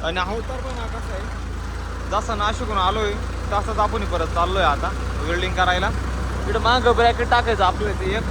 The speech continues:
त्या ब्रॅकेटसाठी जीव चाललाय. कारण की त्या ब्रॅकेटमुळे फायदा एक होईल का,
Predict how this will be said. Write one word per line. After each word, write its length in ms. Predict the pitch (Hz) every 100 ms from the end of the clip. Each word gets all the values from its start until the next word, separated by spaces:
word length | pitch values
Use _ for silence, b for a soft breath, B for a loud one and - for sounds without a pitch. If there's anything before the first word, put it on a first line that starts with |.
| - -
त्या 80 | 156
ब्रॅकेटसाठी 560 | 170 196 214 208 202
जीव 180 | 202 214
चाललाय. 380 | 214 226 214 214 - - - -
कारण 180 | - 233
की 80 | 285
त्या 100 | 277
ब्रॅकेटमुळे 460 | 269 285 277 285 294
फायदा 300 | 277 269 269
एक 100 | 277
होईल 240 | 285 277
का, 200 | - 277